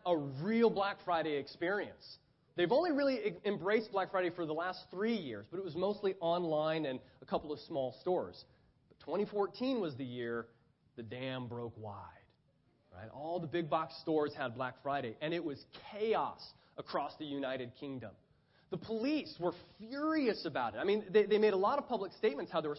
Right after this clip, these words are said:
so angry at the shopkeepers who hadn't prepared for the types of crowds that would come to their stores. And so the police had to deploy so many of their units out to handle the scuffles and scrapes throughout the stores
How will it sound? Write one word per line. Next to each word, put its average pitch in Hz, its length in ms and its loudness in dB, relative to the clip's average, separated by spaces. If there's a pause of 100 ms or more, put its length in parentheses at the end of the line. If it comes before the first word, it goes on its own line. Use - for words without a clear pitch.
so 233 240 0
angry 208 320 -2
at 131 80 -4
the 143 60 -10
shopkeepers 147 680 -2 (280)
who 190 100 0
hadn't 180 320 2
prepared 180 720 -4 (300)
for 160 60 -4
the 147 100 0
types 208 440 -4
of 160 80 -8 (300)
crowds 208 380 0
that 180 120 -2
would 156 180 -4
come 180 180 -2
to 165 60 -4
their 143 160 -2
stores. 196 500 -4 (400)
And 196 120 0
so 233 100 6
the 202 80 4
police 302 380 4
had 311 140 0
to 196 60 0
deploy 196 360 2 (200)
so 269 180 4
many 262 180 2
of 196 80 2
their 185 160 4
units 208 520 0
out 196 260 2
to 185 80 -6
handle 202 380 -2
the 151 80 -8 (120)
scuffles 190 540 -2
and 156 120 -6
scrapes - 580 -4 (360)
throughout 180 320 -2
the 175 80 -12
stores 190 540 2